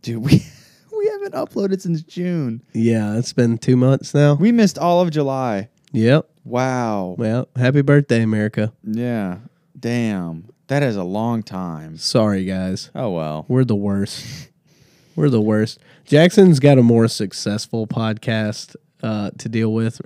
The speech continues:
Speaker 2: at the moment.
Speaker 1: Dude, that's been kinda lacking, too. 'Cause,
Speaker 2: Oh, yeah?
Speaker 1: uh, 'cause of covid. 'Cause when I had covid and everything, it was kinda, kinda lacking as well on the home front.
Speaker 2: We're just splitting apart, Jackson. We're, the band's getting deals. You're fucking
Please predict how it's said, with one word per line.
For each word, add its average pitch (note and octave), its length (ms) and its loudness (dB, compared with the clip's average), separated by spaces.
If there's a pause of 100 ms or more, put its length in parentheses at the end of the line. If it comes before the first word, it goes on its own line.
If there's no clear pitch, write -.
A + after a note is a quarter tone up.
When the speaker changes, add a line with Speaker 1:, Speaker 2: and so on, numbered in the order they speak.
Speaker 2:
at A#2 160 -4
the A#2+ 80 -4
moment. A2+ 220 -2
Speaker 1:
Dude, A#3 140 4
that's D4+ 240 2
been F#4+ 180 -6
kinda C#4 300 -4
lacking, D4 500 -8
too. F4 520 -8 (260)
'Cause, A#2+ 200 2
Speaker 2:
Oh, A#2+ 40 4
yeah? A#2+ 180 4
Speaker 1:
uh, D3 80 2
'cause E3 220 -4
of D#3 80 -8
covid. E3 580 -2
'Cause C#3 200 -6
when C#3 100 -8
I C#3+ 120 -6
had C3 180 -6
covid D3 300 -4
and F2+ 100 -6
everything, E2+ 440 -10
it F#2 120 -6
was F#2 240 -10
kinda, G2+ 380 -10 (460)
kinda A#2 220 -6
lacking A2 480 -8
as A2+ 160 -10
well A2+ 100 -12
on A#2 160 -6
the G2 80 -2
home F#2+ 240 -4
front. F#2 480 -14
Speaker 2:
We're C#3+ 140 2
just F#3+ 220 4
splitting F3 340 0
apart, D#3+ 420 2
Jackson. C#3 680 -2
We're, C#3 400 -4
the G1+ 280 -8
band's C#3 420 2
getting C3+ 380 0
deals. C#3+ 640 4
You're B2+ 200 2
fucking C3+ 760 0